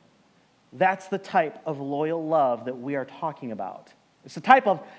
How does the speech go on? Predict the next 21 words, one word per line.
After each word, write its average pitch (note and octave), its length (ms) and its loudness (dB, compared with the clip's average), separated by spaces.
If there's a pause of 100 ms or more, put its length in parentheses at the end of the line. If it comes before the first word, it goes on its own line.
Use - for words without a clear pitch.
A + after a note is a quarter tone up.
(600)
love F3+ 520 6
that D#3+ 160 -2
God E3 280 2
demonstrates E3+ 1000 -6 (300)
in D#3+ 100 -6
his D3+ 160 -4
word C#3 520 -4 (180)
to D3 120 -6
his C3+ 100 -6
people D#3+ 340 -2
over C3+ 400 -2 (180)
and C#3 160 -2
over D3+ 400 -2 (380)
and C#3+ 180 -2
over G3+ 360 2
again. D3 260 -2
Another F#3 280 0
great G3 160 0
example F3+ 340 -2
of F#3 80 -4
this, G#3+ 200 -4